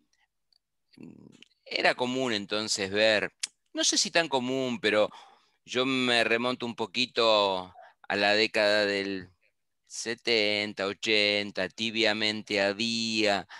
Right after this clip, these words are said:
algunos patrocinios, noventa, pero yo situaría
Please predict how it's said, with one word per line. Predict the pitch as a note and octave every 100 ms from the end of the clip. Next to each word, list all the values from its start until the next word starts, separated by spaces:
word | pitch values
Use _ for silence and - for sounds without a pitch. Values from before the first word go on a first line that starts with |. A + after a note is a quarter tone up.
| - -
algunos | - F#2+ F2 G2 F#2+ -
patrocinios, | F2+ F2 F2 F#2 - G#2+ G#2 G#2 G2+ F#2+ F#2+
noventa, | G2 G#2 G#2 G2+ G2+ G2 - F#2 - - - -
pero | C3+
yo | A3 C4
situaría | G#3+ D3+ C3+ D3 E3 D3+